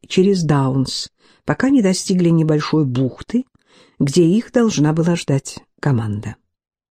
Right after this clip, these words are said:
Сначала Фенелла никого не заметила и подумала, что их план провалился,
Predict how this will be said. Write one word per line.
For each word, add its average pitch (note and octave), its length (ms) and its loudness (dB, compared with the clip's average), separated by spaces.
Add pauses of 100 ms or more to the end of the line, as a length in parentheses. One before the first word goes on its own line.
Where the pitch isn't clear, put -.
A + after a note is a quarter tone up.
(500)
Сначала C#4 440 2
Фенелла A3+ 840 2 (480)
никого G#3+ 440 2
не D3+ 120 2
заметила F#3+ 480 2
и G3 80 4
подумала, F#3+ 420 2
что F3+ 200 0
их F3+ 140 0
план F#3 260 0
провалился, G#3 840 -2